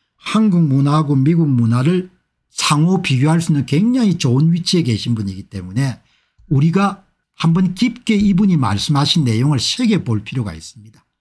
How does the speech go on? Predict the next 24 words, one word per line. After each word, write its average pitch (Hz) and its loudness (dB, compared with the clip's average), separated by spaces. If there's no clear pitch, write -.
이번 185 2
기회로 202 2
한국에서 196 0
의사할 180 2
메리트가 131 0
너무 131 2
없어졌습니다. - -6
원래도 208 2
별로 160 2
없었습니다. 131 -2
왜 226 2
다들 165 2
전공의대 175 2
돌아오기 151 0
그렇게 123 -4
기다린지 123 0
모르겠습니다. 104 -8
조경 170 2
장관이 170 2
왜 156 2
여러분들 180 2
돌아와요 151 2
부산항을 135 0
외치겠습니까? 98 -8